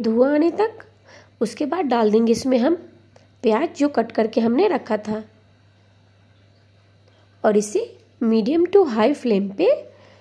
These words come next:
दो मिनट के लिए फ्राई कर लेंगे। तो ये देखिए, दो मिनट हो चुके हैं, तो बस दो मिनट ही फ्राई करना है।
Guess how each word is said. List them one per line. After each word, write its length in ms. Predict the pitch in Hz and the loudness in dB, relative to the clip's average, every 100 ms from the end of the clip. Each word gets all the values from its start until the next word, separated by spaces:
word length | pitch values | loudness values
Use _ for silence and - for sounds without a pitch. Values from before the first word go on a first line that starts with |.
| _ _ _ | _ _ _
दो 240 | 214 311 359 | 2 4 6
मिनट 320 | 277 226 214 | 4 2 -2
के 120 | - 214 | -4 -2
लिए 260 | 214 330 539 - _ _ _ _ _ _ _ _ _ _ _ _ _ _ _ _ _ _ _ _ _ _ _ - | 0 -2 -2 -10 _ _ _ _ _ _ _ _ _ _ _ _ _ _ _ _ _ _ _ _ _ _ _ -6
फ्राई 240 | 269 233 | 0 0
कर 200 | 233 220 | 2 2
लेंगे। 400 | 208 208 208 226 226 - - _ _ _ _ _ _ _ _ _ _ _ _ - _ _ _ _ _ _ _ _ _ _ _ _ _ _ _ _ _ _ _ _ _ _ _ 254 | 2 0 0 -4 -4 -12 -20 _ _ _ _ _ _ _ _ _ _ _ _ -20 _ _ _ _ _ _ _ _ _ _ _ _ _ _ _ _ _ _ _ _ _ _ _ -6
तो 60 | |
ये 180 | 202 254 | -2 0
देखिए, 480 | 285 294 349 381 - - _ 220 | 0 0 -2 -2 -8 -20 _ 2
दो 140 | 220 | 4
मिनट 300 | 226 226 214 | 4 2 0
हो 120 | - | -4
चुके 340 | 277 311 302 302 | -2 -2 0 0
हैं, 160 | 311 381 - - - _ _ - | 0 -4 -12 -20 -20 _ _ -6
तो 60 | |
बस 160 | 262 330 | -2 0
दो 180 | 247 277 | 2 2
मिनट 300 | 285 247 - | 2 0 0
ही 80 | 440 | 0
फ्राई 280 | - 247 226 | 2 -2 0
करना 340 | 254 262 294 | -2 0 0
है। 180 | 302 | 0